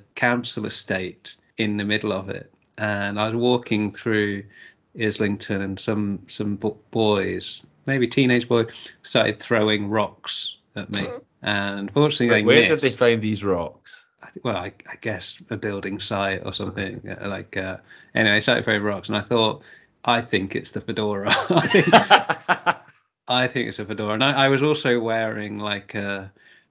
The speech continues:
Speaker 1: a suit jacket with jeans and, you know, a t-shirt.
Speaker 2: So you got the full Clarkson with a
Speaker 1: Full,
Speaker 2: fedora.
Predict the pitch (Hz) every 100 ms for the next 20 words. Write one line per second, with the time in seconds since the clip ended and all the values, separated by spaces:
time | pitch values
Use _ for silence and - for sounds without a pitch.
0 | - 110 - 135 117 - 120 101 - -
1 | 92 90 - - 107 - - 113 98 95
2 | 98 87 87 - - - _ - 110 104
3 | 95 95 92 104 95 92 - 101 - 101
4 | 90 82 - _ 107 104 113 110 170 151
5 | 180 185 - 165 147 - - 90 85 82
6 | _ _ - 101 101 95 120 101 92 -